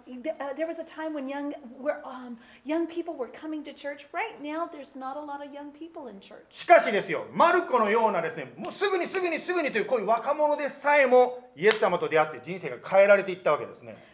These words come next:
Speaker 1: But Mark, in his youth, he encountered Jesus, and his life was changed.
Speaker 2: その秘訣は何なんでしょうか？
Speaker 1: What was the secret?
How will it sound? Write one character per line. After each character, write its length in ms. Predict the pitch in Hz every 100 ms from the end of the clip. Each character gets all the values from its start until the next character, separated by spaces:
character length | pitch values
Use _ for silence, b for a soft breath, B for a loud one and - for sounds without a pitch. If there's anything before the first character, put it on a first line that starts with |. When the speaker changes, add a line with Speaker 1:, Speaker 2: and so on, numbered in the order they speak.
| _
Speaker 1:
But 220 | 277 269
Mark, 420 | 233 247 320 381 339
in 200 | 302 277
his 360 | 254 254 240 214
youth, 300 | 233 240 233
he 260 | - 262 254
encountered 840 | 233 226 - 302 311 302 302 233
Jesus, 640 | - 240 247 233 196 185 - B B
and 200 | 269 254
his 520 | 262 339 359 339 - -
life 440 | 220 247 269 254 - B
was 280 | 214 214 -
changed. 760 | - 233 214 196 165 - - -
Speaker 2:
そ 140 | 262
の 80 | 277
秘 100 | -
訣 300 | 320 330 320
は 320 | 311 285 196
何 240 | 156 277 311
な 80 | 233
ん 60 |
で 100 | 151
し 80 | -
ょ 40 |
う 20 | 107
か？ 60 | - _
Speaker 1:
What 240 | 254 370 440
was 220 | 427 -
the 80 | 403
secret? 520 | - 302 302 320 220